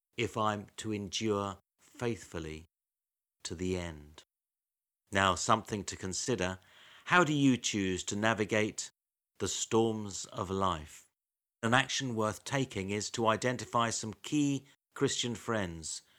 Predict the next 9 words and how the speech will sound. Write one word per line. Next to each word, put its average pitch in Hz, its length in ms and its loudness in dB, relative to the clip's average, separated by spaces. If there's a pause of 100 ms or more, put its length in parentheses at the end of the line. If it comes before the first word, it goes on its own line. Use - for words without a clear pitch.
(140)
who 123 80 2
you 131 160 6
can 120 220 -2
turn 135 360 2
and 123 200 -4
talk 135 340 -4
to 82 380 -6 (160)
when 110 400 4 (100)
enduring 101 880 0